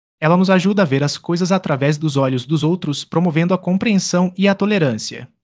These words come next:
A empatia em grupos multiculturais. Quando você está em um grupo multicultural, a empatia é ainda mais importante.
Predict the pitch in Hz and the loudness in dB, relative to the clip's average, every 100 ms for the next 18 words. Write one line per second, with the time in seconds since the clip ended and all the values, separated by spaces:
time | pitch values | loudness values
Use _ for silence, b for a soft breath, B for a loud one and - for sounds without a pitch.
0 | _ - 131 120 147 - 175 170 175 185 | _ -4 -4 -2 -4 -2 -2 -2 -2 -2
1 | 151 156 160 139 156 - - 190 190 175 | -2 -4 -4 -4 -6 -6 -8 -6 -2 0
2 | 185 - 151 143 156 156 190 - 160 170 | 0 -2 -6 -4 -4 -4 -4 -2 0 0
3 | 165 151 156 180 190 170 175 - 190 - | 0 -2 -2 -2 -2 -2 -4 -6 -8 -4
4 | 180 135 131 - - 147 151 156 143 185 | 0 0 0 -4 -2 -2 0 -4 -2 -2
5 | 180 - 190 180 196 160 151 165 160 156 | -2 -2 0 0 0 0 -2 -2 -4 -4
6 | 143 143 120 110 - | -4 -4 -6 -8 -12